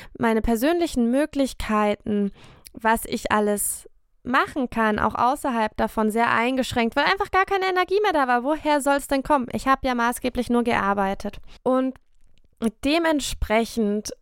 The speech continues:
möchte ich vielleicht hier auch noch mal ganz deutlich werden, wie unfassbar wichtig ich es finde,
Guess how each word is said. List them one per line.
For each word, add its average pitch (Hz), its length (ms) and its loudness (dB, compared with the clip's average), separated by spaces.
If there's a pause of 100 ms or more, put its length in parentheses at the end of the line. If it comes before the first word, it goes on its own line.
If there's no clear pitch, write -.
(260)
möchte 233 380 2
ich 262 80 2
vielleicht 254 380 0
hier 269 520 0 (120)
auch 233 120 -2
noch 262 140 0
mal 262 140 2
ganz 269 300 0 (640)
deutlich 254 720 -2
werden, 214 580 0 (380)
wie - 120 0
unfassbar 277 640 2
wichtig 277 640 0
ich 233 160 0
es 240 200 0
finde, 277 760 0